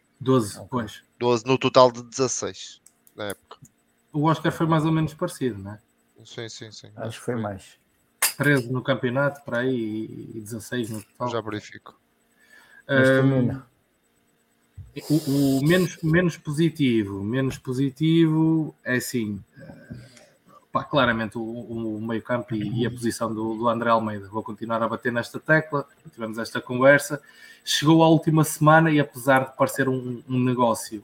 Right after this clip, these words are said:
Speaker 1: eh, inevitável, acho que, eh, foi só protelar o inadiável, eh, mas eu cheguei a ganhar alguma esperança que, que, que, pá, sei lá, o André <laughs> Almeida fosse, fosse ficar,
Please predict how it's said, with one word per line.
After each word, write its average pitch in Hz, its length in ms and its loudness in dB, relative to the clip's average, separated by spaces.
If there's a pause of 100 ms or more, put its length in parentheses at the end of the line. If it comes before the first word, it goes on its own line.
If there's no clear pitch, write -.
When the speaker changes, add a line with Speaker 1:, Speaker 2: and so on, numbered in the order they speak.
(120)
Speaker 1:
eh, 107 220 -10
inevitável, 131 920 2
acho - 140 -20
que, - 180 -20 (800)
eh, 107 260 -14
foi 120 180 -4
só 120 220 2
protelar 123 560 2
o 120 60 2
inadiável, 120 1000 2
eh, 113 320 0
mas 123 260 -2
eu 135 200 4 (260)
cheguei 113 400 -2
a 113 40 0
ganhar 113 280 0
alguma 113 340 2
esperança 113 600 -4
que, 107 420 -10 (140)
que, 107 260 -14 (240)
que, 113 180 -14 (720)
pá, 135 140 2
sei - 180 2
lá, 120 340 4
o 110 80 -2
André 117 260 0
<laughs> - 40 -16
Almeida 147 400 4
fosse, - 340 -2 (340)
fosse - 340 0
ficar, 117 520 2